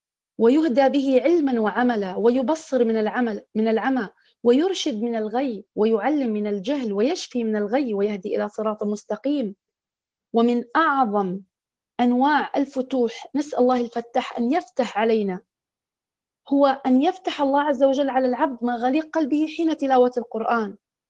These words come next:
وتفسيره وفهمه والعلم به، يشرع له أبواب التدبر، فيقرأ الآيات بحضور قلبي، يفهم معناها، يعلم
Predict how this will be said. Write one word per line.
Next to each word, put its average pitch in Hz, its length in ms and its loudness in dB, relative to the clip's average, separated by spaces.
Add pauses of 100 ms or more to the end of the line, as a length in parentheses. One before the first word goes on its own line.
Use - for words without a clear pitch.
(120)
وتفسيره 247 760 0
وفهمه 226 760 -4 (400)
والعلم 247 460 4
به، 262 320 -2 (520)
يشرع 294 400 0
له 294 260 -2
أبواب 269 360 0
التدبر، 214 680 -2 (320)
فيقرأ 294 380 0
الآيات 269 480 0
بحضور 262 320 -2
قلبي، 277 500 -4 (1200)
يفهم 311 380 2
معناها، 262 680 0 (1300)
يعلم 269 640 2